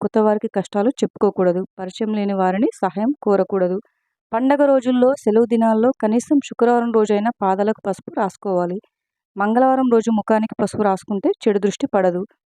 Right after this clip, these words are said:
నిత్య దీపారాధన అలవాటు చేసుకోవాలి. అమంగళం పలకకూడదు. పొలాలు, బీడుపడ్డ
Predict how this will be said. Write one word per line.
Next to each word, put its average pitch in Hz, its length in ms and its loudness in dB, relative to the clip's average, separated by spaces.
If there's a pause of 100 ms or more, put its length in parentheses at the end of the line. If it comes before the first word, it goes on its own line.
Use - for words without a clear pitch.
(320)
నిత్య 233 280 -2
దీపారాధన 240 580 2 (120)
అలవాటు 196 360 0
చేసుకోవాలి. 185 640 -4
అమంగళం 202 480 0
పలకకూడదు. 185 600 -2 (520)
పొలాలు, 262 420 2
బీడుపడ్డ 220 560 0